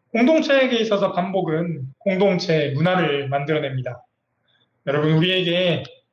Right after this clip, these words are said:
뜻이 있습니다. 하나님이 주신 그 뜻을 이루기 위해서 무엇을 반복하시겠습니까?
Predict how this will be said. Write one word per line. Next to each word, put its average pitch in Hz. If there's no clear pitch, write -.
뜻이 240
있습니다. 151
하나님이 175
주신 156
그 214
뜻을 254
이루기 202
위해서 151
무엇을 196
반복하시겠습니까? 151